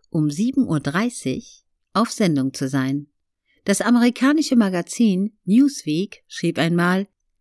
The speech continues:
"Selbstvermarktung ist für Schwarzenegger so natürlich, wie seinen Trizeps anzuspannen." Und gegenüber dem Magazin Cigar Aficionado erklärte der Star, man muss die Welt wissen lassen,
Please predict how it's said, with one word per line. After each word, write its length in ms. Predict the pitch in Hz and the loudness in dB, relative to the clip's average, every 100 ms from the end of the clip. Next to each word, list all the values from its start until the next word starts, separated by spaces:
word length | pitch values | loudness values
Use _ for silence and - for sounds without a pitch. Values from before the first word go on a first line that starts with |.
| _ - | _ -8
"Selbstvermarktung 1040 | 139 240 294 - 160 156 151 156 175 175 | 0 0 -2 -2 2 4 2 0 -2 -2
ist 240 | - 165 - | -2 -6 -6
für 100 | - | -8
Schwarzenegger 680 | - 196 262 - 180 180 160 | -4 -2 -4 -4 -4 -2 -2
so 140 | 208 | 4
natürlich, 840 | 262 247 - 226 190 147 180 - _ | 4 4 0 0 2 0 -2 -8 _
wie 100 | 175 | -6
seinen 300 | 147 139 170 | -4 -4 -6
Trizeps 580 | - 247 233 - 120 - | -4 -4 -2 -6 -8 -6
anzuspannen." 800 | - 135 - - - 131 127 131 _ _ _ _ _ _ _ _ _ _ | -8 -8 -8 -10 -10 -8 -10 -12 _ _ _ _ _ _ _ _ _ _
Und 220 | 254 285 | 4 4
gegenüber 440 | 277 165 165 165 165 | 2 -2 -2 -2 -2
dem 160 | 156 | 0
Magazin 680 | 151 151 147 - - 180 202 - | 0 -2 -4 -6 -6 -4 -4 -8
Cigar 460 | - 240 190 151 | -6 -2 0 -2
Aficionado 760 | - - - 156 151 151 165 196 | -6 -10 -10 -6 -4 -4 -2 -4
erklärte 500 | - 180 - 196 226 | -4 -8 -4 -4 -2
der 140 | 196 185 | -2 -2
Star, 400 | - 190 196 202 _ _ - | -2 -2 -2 -6 _ _ -2
man 160 | 202 | 2
muss 200 | 233 294 | 4 2
die 160 | - 233 | 0 0
Welt 260 | 190 180 | 0 -2
wissen 300 | 190 269 - | -6 -6 -4
lassen, 580 | 151 131 131 - 156 180 | -4 -4 -6 -6 -6 -8